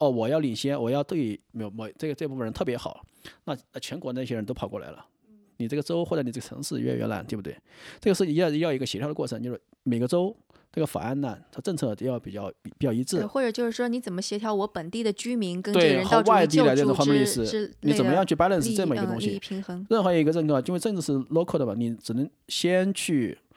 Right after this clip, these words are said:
Speaker 1: 帮你本地的合法的居民这些利益照顾好，有额外的钱，你再去照顾一些，比如说干，帮他们盖一些房子呀，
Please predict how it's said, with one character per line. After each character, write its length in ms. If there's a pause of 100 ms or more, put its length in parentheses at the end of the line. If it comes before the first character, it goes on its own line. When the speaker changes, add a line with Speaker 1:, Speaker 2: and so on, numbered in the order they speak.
(200)
Speaker 1:
帮 160
你 180
本 300
地 160
的 300
合 200
法 120
的 80
居 160
民 200
这 140
些 80
利 160
益 60
照 120
顾 80
好， 320 (340)
有 380 (360)
额 80
外 120
的 120
钱， 380
你 140
再 200
去 120
照 200
顾 160
一 100
些， 80
比 100
如 60
说 60
干， 240
帮 140
他 60
们 80
盖 100
一 40
些 80
房 260
子 100
呀， 220